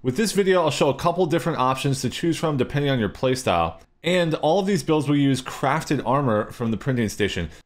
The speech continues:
If you're new to the game and not sure how to get the materials for all of these items, don't worry, I got you covered. I've got videos up on the channel on how to farm for everything, and the links will be in the description below.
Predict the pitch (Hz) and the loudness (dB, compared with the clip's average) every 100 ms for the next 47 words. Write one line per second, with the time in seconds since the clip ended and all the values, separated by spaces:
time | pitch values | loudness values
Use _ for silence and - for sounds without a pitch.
0 | _ - - 127 180 214 196 165 165 170 | _ -12 -2 2 2 2 2 2 2 0
1 | 139 120 131 151 170 156 139 135 135 120 | 0 0 0 0 0 0 2 0 0 -2
2 | - 147 147 135 131 117 120 113 104 131 | 0 2 2 0 0 2 2 2 0 0
3 | 151 160 147 - 143 135 135 139 139 113 | 2 2 0 0 0 2 2 2 2 2
4 | 113 110 101 - 156 160 156 107 92 117 | 0 0 -4 -4 0 2 2 0 2 0
5 | 113 131 143 135 123 123 123 110 104 104 | 0 0 2 2 0 -2 0 -2 0 -2
6 | - 135 135 104 101 117 117 107 110 110 | -2 0 0 0 -2 0 -2 -2 -2 -2
7 | 107 113 - 135 143 147 139 127 95 87 | -2 -4 -2 -2 0 -2 -4 -2 -2 0
8 | 101 120 117 101 101 87 92 87 - 95 | -2 -2 -2 0 0 0 -2 -4 -4 -4
9 | 90 85 85 92 95 76 | -2 -4 -2 0 0 0